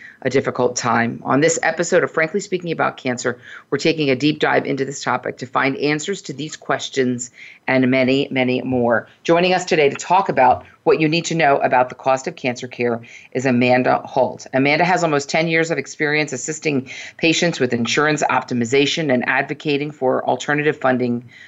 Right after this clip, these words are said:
for treatments. She was hired in June of twenty fourteen as the financial navigator and certified application counselor for Maury Regional Medical Center. There, she has played a major role in the development of their oncology assistance programs. In her,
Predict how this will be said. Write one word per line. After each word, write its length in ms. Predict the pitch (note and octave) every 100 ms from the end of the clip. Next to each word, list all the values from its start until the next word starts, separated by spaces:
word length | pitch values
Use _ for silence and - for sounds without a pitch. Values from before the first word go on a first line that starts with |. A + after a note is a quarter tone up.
| - -
for 120 | A#2
treatments. 600 | - C#3 B2 A#2 A#2 -
She 140 | -
was 140 | E3+ -
hired 260 | F#3 F#3+
in 160 | F#3 D3
June 240 | C#3 D#3+
of 80 | D3+
twenty 240 | - D3
fourteen 640 | C#3 C3+ B2+ - C3 B2 B2 - - -
as 160 | C3+ C#3
the 80 | D3
financial 440 | C3+ C3 C#3+ G3
navigator 540 | F3+ D3 C#3 C3+ B2+ C3+
and 180 | B2
certified 540 | A#2 D3 D3 - F#3+ D3+
application 640 | C#3 - D3+ D3 C3+ C#3
counselor 520 | C3 A#2 A#2 A#2+ A#2+ - - _
for 180 | D#3 D3
Maury 500 | C#3+ C#3 C#3+ D#3 E3+
Regional 500 | C3 C#3 C3 C3+ C#3
Medical 420 | C3+ C3 C3 C3 A#2+
Center. 400 | - E2+ G2+ A2+
There, 420 | D3 D3 C#3+ A3+
she 180 | A3 D#3+
has 180 | C#3+ B2+
played 260 | - C#3 C3
a 140 | C3
major 340 | C3 D3 E3+
role 400 | C#3+ B2+ B2 B2 - - - - -
in 60 |
the 80 | B2
development 380 | A#2+ B2+ C3 C3
of 60 |
their 100 | B2
oncology 520 | B2 A#2+ C3+ C3+ C3 C3
assistance 480 | C3+ C3+ - A#2+
programs. 640 | - C3+ B2 A#2 A#2 A#2+ -
In 120 | C3
her, 220 | C3 C3+